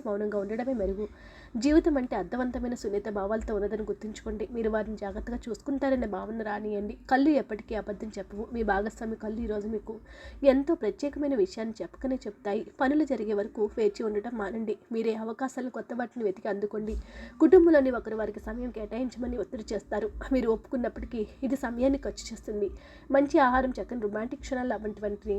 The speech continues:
ఈరోజు మీరు ఆశపెట్టి ఉంటాయి. మంచి ప్రయోజనాలు పొందేందుకు ఆవులు ఆకుపచ్చ చిరుధాన్యాలు తినిపించండి.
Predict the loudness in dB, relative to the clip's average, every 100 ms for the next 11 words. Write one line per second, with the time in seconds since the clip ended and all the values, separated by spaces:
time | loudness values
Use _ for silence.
0 | 0 2 2 2 0 0 -2 -8 -4 -4
1 | -4 -2 -4 -2 0 2 2 -2 -4 -2
2 | -4 -4 -6 -4 -6 -4 -6 -6 -8 -20
3 | -14 -2 2 4 2 0 -6 -4 -8 -8
4 | -8 -8 -4 -4 -2 -4 -6 -8 -8 -8
5 | -4 -4